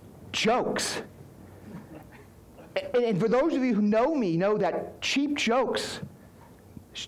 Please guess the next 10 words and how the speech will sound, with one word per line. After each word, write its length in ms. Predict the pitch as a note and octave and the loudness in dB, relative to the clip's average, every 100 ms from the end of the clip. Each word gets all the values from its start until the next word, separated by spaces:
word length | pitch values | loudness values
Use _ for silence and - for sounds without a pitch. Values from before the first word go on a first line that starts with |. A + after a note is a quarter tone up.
| - | -10
just 500 | - G#3 B3+ C#4 - - | -2 0 0 -2 -6 -2
not 540 | C#3 C#3 F#3 B3 - D#3+ | 0 2 2 -2 -2 0
my 300 | D#3+ A3+ B3+ | 0 0 0
style. 800 | - - - G3 C4+ B3 A2+ - - - - - - - - - - - - B4 - - - - - - - - - - - - - - - - - - - - - - - - - - - - - B3 | -4 -8 -4 0 0 0 0 -2 -8 -8 -8 -4 -2 0 0 0 0 -2 -2 -2 -2 -2 -6 -6 -6 -8 -6 -8 -8 -8 -10 -10 -12 -12 -12 -10 -10 -10 -12 -12 -10 -10 -12 -16 -20 -20 -20 -20 -4 0
I 320 | C4 F4 F4+ | 4 4 2
came 420 | E4 B3+ A3 G#3 G3 | 0 0 0 0 2
here 440 | F#3+ F#3 F3 G3 | 4 4 4 2
to 200 | - A3 | 0 -2
discuss 540 | G#3 G#3+ A3+ A3 G#3+ - | -2 0 0 0 0 -2
mathematics. 1300 | A3+ C4 C#4 C#4 D#4+ E4 E4 D4+ F#3+ - - - | 0 2 0 0 0 4 4 4 0 -4 -16 -20